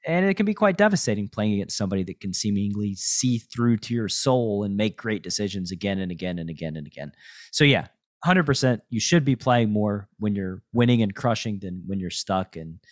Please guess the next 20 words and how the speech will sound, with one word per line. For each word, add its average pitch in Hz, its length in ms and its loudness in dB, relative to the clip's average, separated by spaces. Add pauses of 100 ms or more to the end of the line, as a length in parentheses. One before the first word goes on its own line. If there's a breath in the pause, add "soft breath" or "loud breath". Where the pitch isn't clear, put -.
(260 soft breath)
steaming. 147 580 4 (440 soft breath)
But, 113 260 -2 (580)
you 113 60 -4
know, 85 200 -6
we're 117 120 2
also 113 240 2
human 104 300 0
beings, 107 380 4
and 85 80 -4
I 92 60 -2
don't 98 160 -2
think 95 140 -8
we're 95 100 -6
exactly 90 380 -4
wired 90 580 -2
to - 80 -16
go 90 140 -4
about 82 280 -4
poker, 82 640 -10
uh, 80 300 -10